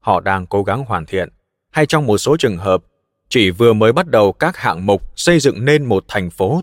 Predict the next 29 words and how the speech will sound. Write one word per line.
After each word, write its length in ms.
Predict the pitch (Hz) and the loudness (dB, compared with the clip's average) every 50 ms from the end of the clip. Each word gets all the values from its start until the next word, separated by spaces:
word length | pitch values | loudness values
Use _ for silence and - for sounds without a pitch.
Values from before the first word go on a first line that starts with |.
| - | 0
tuyệt 160 | - 110 90 - | 0 0 0 0
vời. 320 | - 92 90 90 82 - - _ _ _ _ _ _ _ _ _ _ _ _ _ _ - | -2 -2 0 0 -2 -4 -8 _ _ _ _ _ _ _ _ _ _ _ _ _ _ -2
Nơi 240 | 123 143 151 156 147 | 2 2 2 2 2
chỉ 220 | - - 104 85 76 | 0 -2 -2 -2 -4
hai 300 | - - - 131 127 117 | -6 -8 -4 -4 -2 -2
năm 240 | 104 92 98 104 92 | -4 -4 -6 -6 -6
trước 240 | 82 - 127 147 147 | -4 -2 -2 -2 0
vẫn 200 | 120 104 139 160 | 0 0 -2 0
là 200 | 165 135 107 87 | 0 -2 -2 -2
một 200 | 85 90 95 90 - | -2 -4 -4 -4 -4
trăm 220 | - 113 110 110 | -4 -6 -6 -6
sáu 280 | - - - 101 98 120 | -6 -4 -2 -2 -2 -2
mươi 260 | 135 135 127 117 104 | -2 0 0 0 0
mẫu 220 | 95 101 107 127 | 0 0 -2 0
đất 140 | 135 160 175 - _ | -2 -4 -6 -6 _
trồng 240 | - 98 85 82 82 | -6 -6 -6 -6 -6
cam, 280 | - 101 98 107 92 - _ _ _ _ _ _ _ _ | -4 -4 -4 -4 -6 -10 _ _ _ _ _ _ _ _
nằm 220 | - 117 117 113 107 | -6 -4 -2 0 0
ở 140 | 107 95 85 | 0 0 0
phía 180 | - - 113 | -2 -2 -2
nam 300 | 127 139 135 120 110 107 | -2 -2 -2 -2 -2 -4
California. 680 | 98 - 104 95 95 95 - 101 98 95 90 82 71 65 - _ _ _ _ _ _ _ _ _ _ _ _ _ _ _ _ _ _ | -4 -4 -4 -4 -4 -6 -6 -6 -8 -6 -8 -10 -12 -12 -16 _ _ _ _ _ _ _ _ _ _ _ _ _ _ _ _ _ _
Giờ 160 | - 98 95 | -6 -4 -2
đây 300 | 92 95 95 101 104 107 | 0 0 0 0 0 0
tất 160 | - 147 147 | 0 -2 -2
cả 160 | - - 92 87 | -2 -4 -4 -2
được 140 | 92 90 | -2 -2
thay 160 | - 135 135 127 | -2 -4 -6 -4
thế 240 | - 113 113 143 | -4 -6 -6 -4